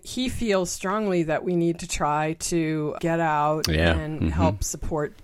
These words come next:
Speaker 1: local businesses. So, you know, he's gone with my brother, and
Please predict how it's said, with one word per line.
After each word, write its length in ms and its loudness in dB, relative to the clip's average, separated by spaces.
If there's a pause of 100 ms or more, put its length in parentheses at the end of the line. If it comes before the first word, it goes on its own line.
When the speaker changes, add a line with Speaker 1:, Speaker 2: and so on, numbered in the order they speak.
(240)
Speaker 1:
local 260 -4
businesses. 920 -4
So, 480 2
you 80 -2
know, 40 4
he's 180 0
gone 240 2
with 140 -4
my 120 -2
brother, 600 2
and 260 0